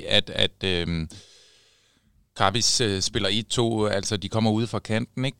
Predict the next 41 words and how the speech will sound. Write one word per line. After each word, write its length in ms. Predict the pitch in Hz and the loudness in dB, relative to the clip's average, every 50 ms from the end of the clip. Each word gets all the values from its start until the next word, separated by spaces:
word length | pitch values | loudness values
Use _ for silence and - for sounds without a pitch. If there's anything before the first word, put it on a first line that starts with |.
| - - | -16 -6
Og 120 | - 113 107 | -2 0 2
man 120 | 107 107 | 2 2
kan 120 | 95 104 95 | 2 0 0
sige, 360 | - - 113 110 110 104 - - - - 120 117 | 0 2 2 2 0 -2 -2 -6 -16 -14 -10 -6
hvis 160 | 104 101 - | -2 2 2
ikke 140 | 151 - - | 0 2 0
den 120 | 139 117 | 0 2
rammer 200 | 104 107 117 113 | 4 4 4 4
Bjørn 240 | - - 98 95 90 | 4 2 0 0 0
Paulsens 600 | - - 92 98 104 101 - - 101 90 - - | -2 0 0 0 0 0 -2 -2 -2 -4 -2 0
arm, 280 | 92 95 98 101 98 | 0 0 0 -2 -4
så 140 | - - 113 | -4 -2 0
enten 340 | 113 113 117 120 - 120 113 | 2 2 2 0 0 -2 -4
skal 280 | - - - 95 95 92 | -2 -2 -4 -2 -2 0
Martin 300 | 90 92 87 - 95 95 | -2 -2 -2 -2 -2 -2
Hansen 300 | 101 107 101 - 113 101 | 0 -2 -2 -2 -2 -2
hive 220 | 92 - 101 92 | -2 -2 -4 -4
en 100 | 92 92 | -2 0
rigtig 220 | 98 104 101 101 | -2 -2 -2 -2
god 200 | - 104 101 - | -2 -2 0 2
redning 280 | - 113 123 135 139 120 | 2 4 4 2 0 0
frem, 200 | - 117 113 107 | 0 0 2 2
eller 160 | 107 98 101 104 | 0 0 -2 -2
skåre 240 | - - - 85 - - | -4 -2 -4 -6 -6 -6
den 120 | - 85 | -10 -6
ind. 160 | 87 92 95 95 - _ _ _ | -6 -6 -6 -6 -12 _ _ _
Så 220 | - - 101 92 - - - - _ _ _ _ _ _ | -8 -6 -6 -6 -6 -10 -20 -20 _ _ _ _ _ _
det 100 | - 113 | -6 0
var 180 | 98 104 110 127 135 | 2 4 6 6 6
jo 220 | 147 147 143 - - - - | 6 4 2 -2 -6 -16 -8
altså 260 | - 117 110 - 113 110 | -4 -4 -2 0 0 0
ikke 320 | 110 113 117 127 120 143 | 2 2 0 2 4 2
så 120 | 120 - 101 | 2 2 2
godt, 260 | - - 95 110 - | 4 4 4 4 4
at 260 | - - - - - | 2 -2 -2 -2 -2
de 140 | 95 95 85 | -6 -6 -6
fik 240 | - - 98 87 - | -4 -4 -4 0 0
lov 140 | 87 95 90 | 0 0 0
til 100 | - 87 | -2 -2
at 60 | - | 4
afslutte 440 | - 143 165 - - 101 92 - | 6 4 4 4 2 -2 -4 -4